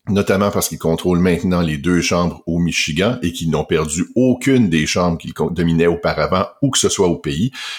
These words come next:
un phénomène qui s'était pas produit pour le parti du président en exercice lors d'une élection de mi-mandat depuis mille neuf cent trente-quatre,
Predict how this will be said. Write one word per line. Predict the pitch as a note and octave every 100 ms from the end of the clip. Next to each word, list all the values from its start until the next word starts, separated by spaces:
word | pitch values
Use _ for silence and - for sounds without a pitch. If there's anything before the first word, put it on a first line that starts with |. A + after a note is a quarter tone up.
| -
un | F#2+
phénomène | - E2 F#2+ G2
qui | -
s'était | - D2+
pas | - C3+
produit | - E2 D2+ A#2
pour | G2+
le | D2+
parti | C#2 - D#2
du | -
président | - D2 D2 E2
en | D2+
exercice | C2+ C#2+ - G#2 G#2+ -
lors | E2+ D#2+
d'une | E2+
élection | C#2+ - F2
de | D#2+
mi-mandat | D#2+ D#2 D2 D2+ A2+
depuis | F2 -
mille | F2+ F2+ C#3 A#2+
neuf | F2
cent | - G2+
trente-quatre, | - E2 - G2+ G#2+